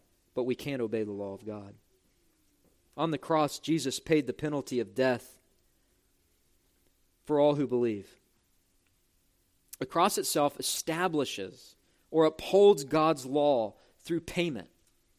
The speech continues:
the payment of our sin through Christ. And by pointing, because by Jesus hanging on that cross, it is driving sinners to look to Jesus alone. He obeyed the law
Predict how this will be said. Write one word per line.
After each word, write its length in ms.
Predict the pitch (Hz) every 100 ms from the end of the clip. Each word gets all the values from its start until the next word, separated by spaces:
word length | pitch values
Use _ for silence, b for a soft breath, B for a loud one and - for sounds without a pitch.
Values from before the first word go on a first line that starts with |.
| _ _ _ _ _ _
the 60 | -
payment 520 | - 196 214 214 196
of 120 | 160 147
our 100 | 143
sin 300 | - 170 165
through 160 | 147
Christ. 600 | 135 139 123 101 - _ _ _ _ _ _ _ _ _ _ _ _
And 200 | 180 254
by 160 | 214 190
pointing, 640 | - 247 277 - 123 110 b b b _ _
because 500 | 170 - 226 208 160
by 200 | 147 202
Jesus 480 | 170 208 285 233 -
hanging 340 | 233 277 269
on 180 | 226 190
that 200 | 180 -
cross, 440 | - 233 233 196 -
it 140 | 180
is 180 | 190 139
driving 880 | 117 139 208 269 302 202 196 160 135 b b b _ _ _ _
sinners 640 | - - 254 269 214 175
to 120 | -
look 260 | 202 233 233
to 100 | 202
Jesus 460 | 147 202 196 185 190
alone. 400 | 170 175 165 151
He 140 | 180
obeyed 340 | 160 175 190
the 80 | 170
law 360 | 165 165 156